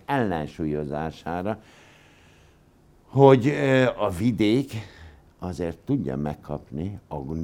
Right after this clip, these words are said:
gazdaságok, a hatóság, az élelmiszerbiztonság,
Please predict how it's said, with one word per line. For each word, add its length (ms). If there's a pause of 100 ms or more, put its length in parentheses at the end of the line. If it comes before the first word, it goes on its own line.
(200)
gazdaságok, 960 (520)
a 120
hatóság, 880 (180)
az 180
élelmiszerbiztonság, 1800